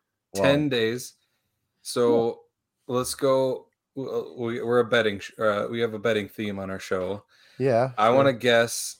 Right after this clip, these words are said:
Speaker 2: how many pints. eh, did you order pints most of the time? Pints of beer?
Speaker 1: Um, it's not England, so it's half liters and liters.
Speaker 2: Oh, my bad. So, uh, how many liters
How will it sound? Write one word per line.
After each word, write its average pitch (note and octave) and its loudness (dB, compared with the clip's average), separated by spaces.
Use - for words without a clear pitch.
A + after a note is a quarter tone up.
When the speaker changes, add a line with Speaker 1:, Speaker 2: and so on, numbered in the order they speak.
Speaker 2:
how G#2+ -4
many A#2+ -2
pints. A#2 -2
eh, A#2 -6
did G#2 -10
you A2 2
order G2+ 0
pints G#2 -4
most A2 -6
of G#2+ -4
the A2+ -6
time? G#2+ -8
Pints G#2 -6
of G2+ -14
beer? G#2+ -6
Speaker 1:
Um, F#2 -2
it's - -8
not A2 2
England, A2+ 2
so F2+ -2
it's F#2 -4
half F#2+ -2
liters G2+ 0
and A#2 -2
liters. F#2+ -4
Speaker 2:
Oh, A#2 4
my A2+ -2
bad. G#2 -2
So, A#2 2
uh, A2+ 4
how B2+ 0
many C3+ 0
liters A2+ -4